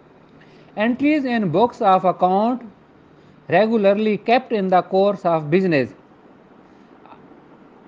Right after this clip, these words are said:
are relevant when they refer to a matter into which the court has to inquire, but such statement shall not alone be sufficient evidence to charge any person with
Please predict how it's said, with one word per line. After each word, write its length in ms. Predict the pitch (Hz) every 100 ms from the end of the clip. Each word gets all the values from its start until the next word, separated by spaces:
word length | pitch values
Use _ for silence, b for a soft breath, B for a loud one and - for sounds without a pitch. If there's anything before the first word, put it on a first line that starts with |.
| -
are 220 | 190 185
relevant 640 | 165 143 220 302 269 208 160 - 135
when 320 | 185 254 254
they 140 | 214 170
refer 360 | 214 226 247 208
to 40 |
a 160 | 196 170
matter 400 | 160 196 233 226
into 380 | 202 214 202 185
which 160 | 190 208
the 120 | 190 175 185
court 240 | 185 202
has 320 | 165 165 175
to 200 | 185 165
inquire, 640 | 165 160 156 170 202 247 226 - -
but 200 | 143 202
such 260 | 185 220 254 -
statement 500 | - 202 196 202 185
shall 240 | 190 185 165
not 200 | 175 208 202
alone 300 | 175 180 180
be 220 | 175 165
sufficient 440 | 208 247 202 160 139 - B B B
evidence 500 | 185 202 214 226 202
to 80 | 196 185 190
charge 400 | 185 185 190 185
any 460 | 190 202 247 247
person 280 | 196 156 185 175
with 240 | 170 170